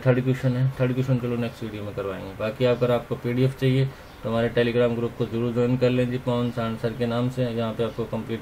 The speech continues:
PDF मिलती है। अगर वीडियो अच्छी लगी तो लाइक ज़रूर करें, चैनल को share ज़रूर करें, और अगर अब तक आपने subscribe नहीं किया subscribe करना भी ना भूलें जी, ठीक है। Comment करके बताना जी कैसे लगा आपको, समझ आया कि नहीं आया,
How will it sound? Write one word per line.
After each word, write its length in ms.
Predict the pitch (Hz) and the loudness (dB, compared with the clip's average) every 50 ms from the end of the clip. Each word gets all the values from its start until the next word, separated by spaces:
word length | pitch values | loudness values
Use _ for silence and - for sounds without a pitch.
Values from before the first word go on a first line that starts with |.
| - - | -6 -6
PDF 300 | 120 117 120 127 131 131 | -2 -2 -2 0 0 0
मिलती 320 | 123 123 123 117 131 135 | 2 0 0 2 2 4
है। 160 | 139 135 135 - - - - - - | 4 4 2 0 -6 -16 -18 -8 -4
अगर 220 | 117 120 135 151 143 | 0 2 4 4 6
वीडियो 260 | 139 139 131 127 127 | 6 6 6 6 4
अच्छी 180 | 123 - 131 | 2 2 0
लगी 240 | 123 123 120 123 131 | 0 0 2 0 0
तो 120 | 131 - 117 | 0 0 0
लाइक 240 | 113 113 113 113 110 | 0 0 0 -2 -2
ज़रूर 180 | 113 120 123 | -2 -2 -2
करें, 280 | 120 123 120 123 123 120 | 0 2 2 2 2 2
चैनल 260 | - 120 113 113 117 117 | -2 -4 -2 -2 -4 -4
को 120 | 113 113 107 | -4 -6 -6
share 280 | - - 113 117 117 | -4 -2 0 0 0
ज़रूर 240 | 113 120 120 120 123 | 0 -2 -2 -2 0
करें, 240 | 127 127 123 123 127 131 - - - - - - - | 2 2 2 2 0 -2 -6 -14 -18 -18 -14 -8 -6
और 120 | 110 110 107 | -4 -4 -2
अगर 280 | - - 117 120 120 | 0 2 4 4 4
अब 120 | 120 113 117 - | 4 4 2 2
तक 100 | 113 113 | 2 4
आपने 240 | 113 110 117 117 113 | 4 4 2 0 -4
subscribe 500 | - 113 - - - 120 123 123 120 117 | -4 -6 -6 -2 2 4 4 4 4 4
नहीं 140 | 120 117 110 | 0 0 0
किया 100 | 113 117 | -2 -4
subscribe 440 | 113 - 113 - - 117 117 113 110 | -4 -6 -8 -6 -4 -2 -2 0 0
करना 260 | 107 117 107 110 107 | 0 -2 -2 -2 -2
भी 100 | 107 107 104 | -4 -4 -2
ना 180 | 107 110 107 104 | -2 0 0 0
भूलें 300 | 101 101 98 98 98 95 | 0 -2 -4 -4 -4 -6
जी, 100 | 95 95 - - | -6 -6 -2 0
ठीक 180 | 131 127 127 | 0 0 2
है। 100 | 139 131 | 2 0
Comment 340 | 127 123 123 131 135 135 127 | 2 4 4 4 4 4 4
करके 240 | 127 120 117 120 120 | 0 0 0 0 -2
बताना 340 | 110 110 - 107 110 113 120 | -2 -2 0 0 0 0 0
जी 120 | 123 123 123 127 | 0 0 0 2
कैसे 280 | 123 123 123 120 - 135 | 4 4 4 4 4 2
लगा 320 | 127 120 113 117 117 110 | 4 2 2 2 2 2
आपको, 240 | 110 - - - 113 | 0 -2 -4 -6 -6
समझ 300 | - - 117 123 120 117 117 | -4 -2 -2 0 2 4 4
आया 200 | 113 113 117 120 | 6 6 6 4
कि 200 | 113 - 107 101 | 2 0 -4 -4
नहीं 220 | 107 110 113 117 | -4 -2 0 0
आया, 180 | 113 110 110 | 0 0 -2